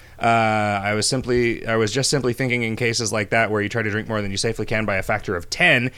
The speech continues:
it could just say, "There's no way you can drink that much." It doesn't seem like the kind of thing you would do, but I think it would make the game interface much friendlier to new players as well as veterans.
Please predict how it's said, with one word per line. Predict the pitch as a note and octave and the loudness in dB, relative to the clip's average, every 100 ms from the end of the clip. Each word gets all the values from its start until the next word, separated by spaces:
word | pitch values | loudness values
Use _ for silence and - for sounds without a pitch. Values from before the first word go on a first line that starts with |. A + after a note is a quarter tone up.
| - | -2
it | A#2 | -2
could | A#2+ | 0
just | G#2+ G#2 | 0 0
say, | A#2+ G2+ | 2 2
"There's | G2 G2 | 0 -2
no | A2 | 0
way | G#2+ | 0
you | G#2 | 0
can | G#2 G2+ | -2 0
drink | B2+ B2+ | 0 0
that | G#2 | -2
much." | G2+ F#2+ - - - | -2 -2 -4 -14 -4
It | |
doesn't | A2+ A2+ | 0 0
seem | B2 | 0
like | A2+ F#2 | 0 -2
the | |
kind | F#2 G#2 | -2 -2
of | G2+ | -2
thing | A2+ G2+ | -2 -2
you | F#2+ | -2
would | F#2+ | -2
do, | A#2 B2+ B2+ | 0 2 2
but | G#2 G#2 | 0 0
I | G2 | 0
think | A2+ A2 | -2 -2
it | G2 | -2
would | G2 | -2
make | G#2 | -4
the | F#2+ | -4
game | G2+ G2+ | -4 -2
interface | G2 G2+ - | -4 -6 -8
much | F#2+ | -6
friendlier | G2+ G2 F#2 | -4 -4 -4
to | F2+ | -4
new | F#2+ | -6
players | G2 F#2 F2+ | -4 -4 -6
as | F2 | -6
well | F2+ | -6
as | F#2 | -6
veterans. | F2+ - | -10 -12